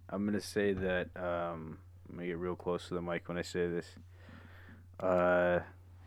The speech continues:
assalamu alaikum, peace and love. I know that November's coming up and it could get real tense, but I advise you to love your neighbor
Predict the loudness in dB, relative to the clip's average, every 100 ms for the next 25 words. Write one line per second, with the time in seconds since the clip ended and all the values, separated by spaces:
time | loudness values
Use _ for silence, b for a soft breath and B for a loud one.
0 | B B B B B B B B B B
1 | B B B B -16 -14 0 0 2 2
2 | 4 4 4 4 4 2 0 2 0 0
3 | -2 4 6 6 4 -4 -16 -18 -18 -4
4 | 0 2 2 2 2 2 2 2 0 -2
5 | 0 0 4 4 2 -2 -16 -10 -6 -6
6 | -6 -8 -6 -6 -2 0 2 0 0 -2
7 | -2 -4 -8 -4 -4 -4 -12 -6 -2 -2
8 | 0 2 2 2 -2 -4 -4 -2 0 0
9 | 0 0 0 2 0